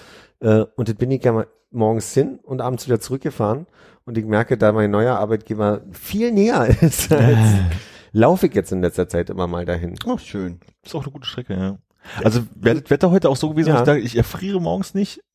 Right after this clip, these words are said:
Speaker 2: und ich habe nicht Angst, dass ich gleich komplett nass werde, wäre ich heute auch zur Arbeit gelaufen. Ich war auch so in Stimmung irgendwie.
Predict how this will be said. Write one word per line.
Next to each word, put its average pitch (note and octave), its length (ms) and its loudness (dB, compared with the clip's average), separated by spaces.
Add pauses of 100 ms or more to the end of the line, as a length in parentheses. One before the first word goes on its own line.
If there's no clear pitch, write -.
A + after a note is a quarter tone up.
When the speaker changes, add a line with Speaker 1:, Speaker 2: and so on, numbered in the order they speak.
Speaker 2:
und B2 420 -2
ich A2+ 180 0
habe - 140 0
nicht - 120 -10
Angst, - 180 -6
dass B2+ 60 -8
ich - 60 -16
gleich - 180 0
komplett B2 280 -4
nass C3+ 260 -2
werde, A2+ 400 4
wäre A2 80 2
ich A2 80 -2
heute - 100 -4
auch - 80 -6
zur - 140 -6
Arbeit A2+ 180 -2
gelaufen. A2 280 0
Ich F2 100 -6
war G#2+ 120 2
auch A2+ 160 -6
so - 100 -10
in A2+ 100 -8
Stimmung G#2+ 320 -6
irgendwie. F2 360 -6